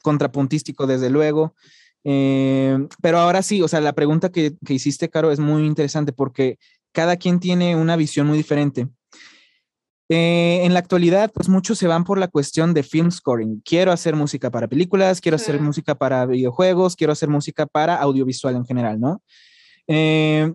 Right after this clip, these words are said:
Speaker 1: muchos se van por esta, esta corriente, entonces la, <laughs> la, la carrera de composición te da todas las herramientas, incluso un poquito más,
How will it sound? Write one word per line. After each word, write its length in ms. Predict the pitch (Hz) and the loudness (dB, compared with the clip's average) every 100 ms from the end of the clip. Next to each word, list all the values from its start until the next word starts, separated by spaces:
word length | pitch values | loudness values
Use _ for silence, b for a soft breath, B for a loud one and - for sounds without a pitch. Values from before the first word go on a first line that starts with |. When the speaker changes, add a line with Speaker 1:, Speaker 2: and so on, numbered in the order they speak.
| - | 0
Speaker 1:
muchos 340 | 180 196 233 | 0 2 0
se 100 | 214 | 0
van 180 | 185 185 | 0 2
por 180 | 190 196 | 2 0
esta, 340 | 190 - 190 | 0 0 0
esta 340 | 151 - 185 175 | 0 0 0 0
corriente, 460 | 175 165 170 170 180 | 0 0 0 0 -2
entonces 420 | 143 151 147 165 | -2 -2 -2 -2
la, 220 | 147 139 135 | 0 0 0
<laughs> 140 | 135 | -2
la, 80 | 135 | -4
la 440 | 131 - 170 175 | -4 -4 -2 -2
carrera 340 | - 160 143 170 | -2 -2 0 2
de 120 | 165 | 0
composición 640 | 151 151 139 135 127 147 | 0 -2 -2 -4 -2 -2
te 100 | 147 | 0
da 100 | 147 | 0
todas 220 | 147 160 156 | 0 0 0
las 180 | 151 | 0
herramientas, 640 | 139 131 127 135 143 156 143 | -2 -2 -2 -2 -2 -4 -4
incluso 420 | 131 123 127 139 | -6 -6 -6 -4
un 100 | 139 | -4
poquito 340 | 139 139 - 131 | -4 -8 -4 -2
más, 260 | 135 - | -2 -4